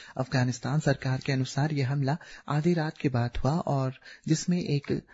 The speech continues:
स्थानीय घर को निशाना बनाया गया। इस हमले से सीमा पर तनाव फिर से बढ़ गया है।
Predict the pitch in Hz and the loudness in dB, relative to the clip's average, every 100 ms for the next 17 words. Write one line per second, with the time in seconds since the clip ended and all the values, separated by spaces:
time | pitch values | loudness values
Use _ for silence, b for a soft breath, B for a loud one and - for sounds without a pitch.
0 | B - - 190 165 113 123 120 - 160 | B -12 -4 0 0 0 -2 -2 0 0
1 | - 123 123 123 120 117 113 127 120 - | 2 2 0 0 0 0 0 0 -2 -4
2 | B B B 151 - 135 147 175 - 165 | B B B 0 0 0 0 0 0 -2
3 | B B - 170 170 185 160 175 - 127 | B B -4 0 0 0 -2 -2 0 0
4 | 123 - 147 - 151 185 156 123 127 117 | 0 2 0 2 -4 0 0 2 2 2
5 | 117 120 82 143 | 0 0 -2 -8